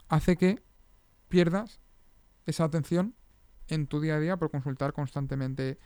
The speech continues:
WhatsApp? Y bueno, ahora ya sí, vamos a pasar con la reflexión del episodio de hoy.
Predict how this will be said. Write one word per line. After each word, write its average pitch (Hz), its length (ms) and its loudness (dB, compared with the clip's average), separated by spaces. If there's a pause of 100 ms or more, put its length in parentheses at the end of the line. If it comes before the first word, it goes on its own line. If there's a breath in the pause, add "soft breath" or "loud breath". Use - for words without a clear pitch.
(320 soft breath)
WhatsApp? - 360 -4 (640 soft breath)
Y 156 80 2
bueno, 151 300 4 (420)
ahora 147 260 4
ya 139 100 4
sí, 254 240 4 (540)
vamos 143 340 0
a 160 60 2
pasar 175 480 0
con 202 340 0
la 147 300 0 (140)
reflexión 170 840 2 (460)
del 139 120 0
episodio 135 540 0
de 156 120 0
hoy. 208 160 2